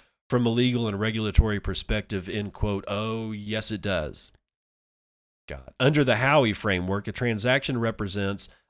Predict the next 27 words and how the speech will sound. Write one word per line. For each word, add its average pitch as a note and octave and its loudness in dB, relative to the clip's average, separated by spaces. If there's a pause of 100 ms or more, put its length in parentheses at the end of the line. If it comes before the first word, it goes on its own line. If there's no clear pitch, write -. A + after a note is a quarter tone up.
an G2+ 0
investment A#2+ 0
contract G2 -2
if F2 -8
a E2 -8
person, B2+ 0
quote, G#2 -4
"invests G#2 -4
his B2+ -4
money A2 0
in E2 -2
a D2+ -8
common C#3+ -2
enterprise A2 0
and E2 -6
is D2 -6
led A2+ -4
to C#3 0
expect A#2+ -4
profits - -4
solely C3 0
from A#2+ -4
the F2+ -4
efforts G#2 -4
of G2+ -10
the A#2 -6
promoter, D3+ 4